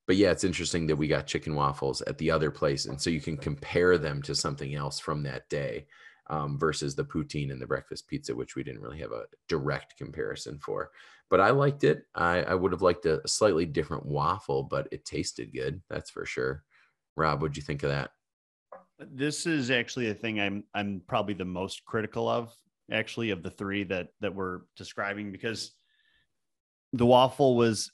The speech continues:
Speaker 2: eh, it wasn't great. The chicken was good, but they were like nuggets, and they did have a good spice to 'em, so they did taste good. But for me, you know, when I think about all the other items, it seems like they just did more to, like,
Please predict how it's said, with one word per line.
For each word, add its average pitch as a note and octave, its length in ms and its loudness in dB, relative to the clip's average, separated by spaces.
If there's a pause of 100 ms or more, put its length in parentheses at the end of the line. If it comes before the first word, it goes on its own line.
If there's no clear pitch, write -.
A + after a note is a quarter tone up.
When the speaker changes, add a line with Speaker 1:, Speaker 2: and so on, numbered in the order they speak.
Speaker 2:
eh, A2+ 260 4
it - 80 -10
wasn't G#2+ 320 4
great. G#2 440 4 (280)
The G#2+ 200 2
chicken B2+ 560 4
was F2+ 200 2
good, A#2+ 420 6
but G2 140 2
they G#2+ 100 4
were G#2 160 4
like F#2+ 280 2
nuggets, F#2+ 760 -2 (120)
and G#2 140 4
they G#2 80 8
did B2 160 6
have D3 120 8
a B2 60 6
good G#2 200 0
spice - 480 2
to G2 140 2
'em, G2 160 0
so - 120 -6
they G#2+ 100 4
did G2 240 2
taste B2+ 360 0
good. G2+ 220 0
But G2+ 140 -6
for G#2 120 -4
me, A#2+ 460 2 (480)
you A#2 60 -6
know, A2+ 80 2
when A2+ 120 4
I A2 80 2
think A#2+ 180 -4
about A#2+ 260 4
all G#2+ 220 2
the A2 120 4
other G#2 200 2
items, G#2 640 2 (440)
it B2+ 120 -4
seems C#3 240 4
like G#2+ 140 4
they A2 100 6
just G2 240 0
did G2+ 180 2
more F#2+ 640 2 (360)
to, A2+ 100 0
like, F#2 180 2